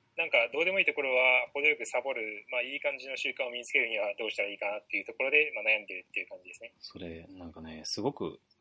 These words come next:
Speaker 2: 僕も悩むところはあって、
Speaker 1: はいはい。
Speaker 2: ハテナのトップをチェックしさえすればいいのかって言われたら、まあ、それは多分、なんか、<laughs>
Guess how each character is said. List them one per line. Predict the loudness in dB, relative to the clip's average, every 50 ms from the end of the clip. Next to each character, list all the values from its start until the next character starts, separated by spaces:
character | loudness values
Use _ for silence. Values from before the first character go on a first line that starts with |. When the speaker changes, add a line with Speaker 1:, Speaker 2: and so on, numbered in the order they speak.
| _ _ _ _ -20
Speaker 2:
僕 | -12 _ -2
も | 0 0 0 -2 -4 _ _ _ -20 _ -6
悩 | -4 -2 -2 -2
む | -2 -4
と | -6 -6
こ | -4 -6
ろ | -6
は | -6 -8 -12
あ |
っ | _ _ _
て、 | -6 -6 -6 -6 -8 -14 _ _ _ _ _ _ _ -20 _ _
Speaker 1:
は | 8 8
い | 8 8
は | 2
い。 | -4 -4 -8 -18 _ _ _ _ _ _ _ _ _ _ -12 _ -8
Speaker 2:
ハ | -2 -2 -2
テ | 0 2 0
ナ | 2 2 2
の | 2 0 0 -2
ト | -2 0 -2 -2
ッ |
プ | -2 0 -2 -2
を | 0
チ | 0 -4 -10
ェ |
ッ | _ _
ク | -8 -4
し | -2 -2
さ | -2 -2 -2
え | -2
す | -2 -2 -2
れ | 0
ば | 2 2 2
い | 0 0
い | -2
の | -4 -4
か | -6 -8
っ | -8
て | _
言 | -4 -4
わ | -4
れ | -2
た | -2 -4
ら、 | -4
ま | -4 -6
あ、 | -8
そ | -6 -4 -2
れ | 0
は | 0 0
多 | 4 4 4
分、 | 4 4 0 0 -2 -6 -8 -12 _ _ _ _ _ _ _ _ _ _ _ 6 8 8 8 8
な | 6 2 2
ん | 6
か、 | 6 4 4 6 2 0 -2 _ -12 -12 _ _ -20 -20 _ _ _ -4
<laughs> | -2 -2 2 4 6 6 6 6 6 4 4 2 2